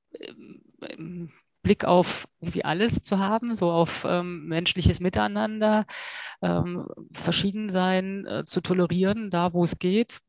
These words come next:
Äh, es hat natürlich auch Grenzen, ganz klar. Ähm,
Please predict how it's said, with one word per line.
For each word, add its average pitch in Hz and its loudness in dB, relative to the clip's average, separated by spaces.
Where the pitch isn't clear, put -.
Äh, 175 -4
es 160 -6
hat 160 0
natürlich 151 -2
auch - -2
Grenzen, 208 -4
ganz 160 -6
klar. 175 -2
Ähm, 160 -4